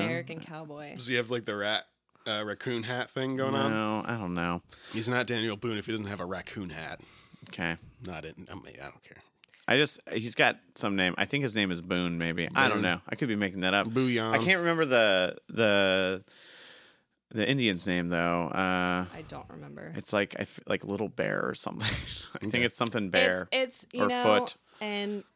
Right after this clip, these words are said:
Speaker 2: Little,
Speaker 1: from the
Speaker 2: Littlefoot.
Speaker 1: narrow perspective of myself, when I was a child, I feel like I'm going to now see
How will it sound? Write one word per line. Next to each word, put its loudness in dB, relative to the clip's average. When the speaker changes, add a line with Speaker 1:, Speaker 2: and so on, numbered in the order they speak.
Speaker 2:
Little, -10
Speaker 1:
from -4
the -6
Speaker 2:
Littlefoot. -14
Speaker 1:
narrow -2
perspective -8
of -14
myself, -10
when -10
I -10
was -10
a -14
child, -10
I -6
feel -8
like -10
I'm -6
going -10
to -10
now -10
see -10